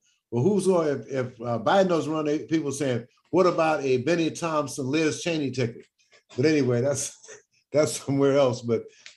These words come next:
I see that, uh, even though with the inflation and everything else, uh, I guess the last poll showed,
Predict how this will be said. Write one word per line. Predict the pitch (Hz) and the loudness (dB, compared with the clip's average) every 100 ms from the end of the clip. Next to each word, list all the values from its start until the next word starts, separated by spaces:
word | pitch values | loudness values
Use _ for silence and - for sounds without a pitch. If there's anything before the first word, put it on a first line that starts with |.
| 123 _ _ | -20 _ _
I | 120 123 127 | -4 0 0
see | 127 190 180 156 | 4 8 8 8
that, | 147 135 123 | 4 2 0
uh, | 127 120 113 104 - _ _ _ - | -2 -2 -2 -4 -10 _ _ _ 0
even | 180 185 180 156 | 2 2 0 0
though | 160 156 143 139 | 0 2 2 2
with | 135 - | 0 -2
the | 120 120 | -6 -4
inflation | 127 117 151 156 - 156 | -6 -2 2 2 2 -4
and | 123 | -2
everything | 143 151 143 151 143 135 | -2 -2 -2 -2 -2 0
else, | 117 110 113 - _ _ _ _ _ | 0 -2 -6 -14 _ _ _ _ _
uh, | 107 113 110 107 110 110 | -4 -2 0 -2 -4 -2
I | 110 | 0
guess | 127 123 | 0 0
the | 120 | 0
last | 135 139 131 - | 2 2 0 0
poll | 143 135 | 0 0
showed, | 123 - 127 117 117 117 | -2 -2 0 2 0 -4